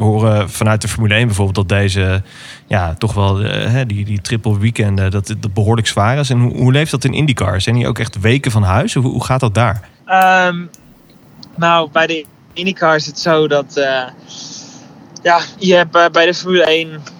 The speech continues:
Speaker 2: is het, eh, ja, zeg ik, de laatste races was wel heel, eh, heel hectisch, maar normaal gebeurt er niet heel veel qua crashes. En bij de IndyCar heb je wel eens dat er iemand een, eh, een muurtje wegtikt of, eh, ja,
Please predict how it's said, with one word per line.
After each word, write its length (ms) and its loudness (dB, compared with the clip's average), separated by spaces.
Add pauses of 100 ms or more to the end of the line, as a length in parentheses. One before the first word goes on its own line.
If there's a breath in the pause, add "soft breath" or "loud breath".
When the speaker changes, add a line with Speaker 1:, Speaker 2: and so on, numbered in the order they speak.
(920)
Speaker 2:
is 160 -2
het, 260 -4
eh, 160 4
ja, 220 2
zeg 260 -6
ik, 120 -6
de 120 4
laatste 360 2
races 260 0
was 160 0
wel 220 4
heel, 380 2
eh, 560 0 (120)
heel 200 2
hectisch, 380 -2
maar 120 0
normaal 320 2
gebeurt 340 -2
er 60 -16
niet 140 -4
heel 160 0
veel 100 -16 (100)
qua 120 -6
crashes. 400 -8 (920 loud breath)
En 560 2 (800)
bij 140 4
de 80 2
IndyCar 340 4
heb 120 2
je 100 2
wel 220 4
eens 100 0
dat 160 -4
er 60 -4
iemand 360 -2
een, 220 -4
eh, 380 2
een 60 -4
muurtje 300 0
wegtikt 480 0
of, 260 -6
eh, 280 4
ja, 200 0